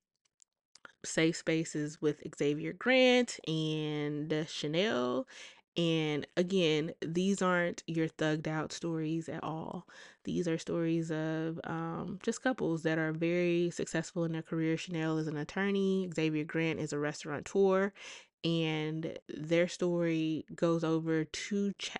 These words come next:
two books because of situations that arise.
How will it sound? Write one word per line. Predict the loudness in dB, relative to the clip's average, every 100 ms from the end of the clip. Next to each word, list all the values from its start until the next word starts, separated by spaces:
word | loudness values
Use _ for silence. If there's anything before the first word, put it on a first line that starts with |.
| -10
two | -4 0 2
books | 4 4 4 -4
because | -4 -2 -2 0
of | -2 0 -2 -4 -12 -20 -20 -20 _
situations | 2 4 6 4 2 -6
that | -6 -6
arise. | -6 -8 -8 -10 -10